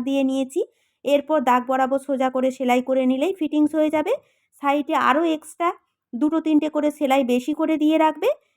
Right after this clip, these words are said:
যেটা পরবর্তীকালে খুলে নেওয়া যাবে। বুঝতে পেরেছো? দেখো তাহলে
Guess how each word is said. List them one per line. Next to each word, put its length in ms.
যেটা 260
পরবর্তীকালে 840
খুলে 320
নেওয়া 280
যাবে। 240
বুঝতে 280
পেরেছো? 400
দেখো 300
তাহলে 240